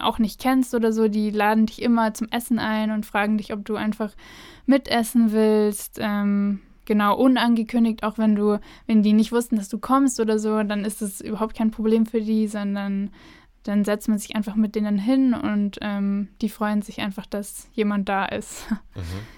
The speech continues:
Speaker 1: Genau.
Speaker 2: Also sehr gastfreundlich.
Speaker 1: Ja, auf alle Fälle. Super gastfreundlich, ja.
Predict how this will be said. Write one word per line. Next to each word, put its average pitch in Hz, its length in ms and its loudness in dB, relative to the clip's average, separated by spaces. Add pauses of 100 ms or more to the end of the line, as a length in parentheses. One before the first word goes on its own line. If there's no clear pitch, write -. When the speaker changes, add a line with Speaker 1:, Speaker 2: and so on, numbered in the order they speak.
(140)
Speaker 1:
Genau. 208 380 -2 (360)
Speaker 2:
Also 87 140 -10
sehr 90 120 -6
gastfreundlich. 85 920 -8 (460)
Speaker 1:
Ja, 220 380 4
auf 208 100 -6
alle 220 240 0
Fälle. 202 380 -2
Super 220 320 -6
gastfreundlich, 214 880 -6
ja. 220 220 -2